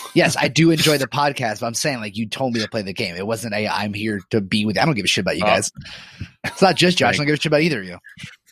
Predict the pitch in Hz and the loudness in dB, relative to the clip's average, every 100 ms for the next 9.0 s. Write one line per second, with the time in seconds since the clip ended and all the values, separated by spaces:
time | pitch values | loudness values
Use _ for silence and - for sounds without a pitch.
0 | _ _ - - - - 131 80 113 113 | _ _ -20 -20 -20 -18 -8 -6 -6 -4
1 | 139 127 131 - 147 143 147 185 165 151 | 2 2 2 2 2 0 0 -2 0 -2
2 | - 143 - 220 240 196 180 147 139 131 | -4 -10 -2 -2 0 0 2 2 2 0
3 | 127 - - _ _ - 117 110 110 120 | -2 -8 -20 _ _ -2 0 2 2 2
4 | 135 151 151 139 120 92 107 110 107 104 | 0 0 0 -2 0 0 -2 -2 2 2
5 | 104 98 95 95 98 - - - 92 85 | 2 0 0 0 0 -4 -10 -4 -4 -4
6 | - 90 90 92 92 101 - 98 - 110 | -2 -2 0 -2 -2 -4 0 -2 0 0
7 | 107 92 107 - 151 156 135 131 123 120 | 0 0 -4 0 0 2 0 0 0 -2
8 | 104 - 110 120 113 101 104 110 107 | -4 -6 -4 -2 0 0 0 -2 -4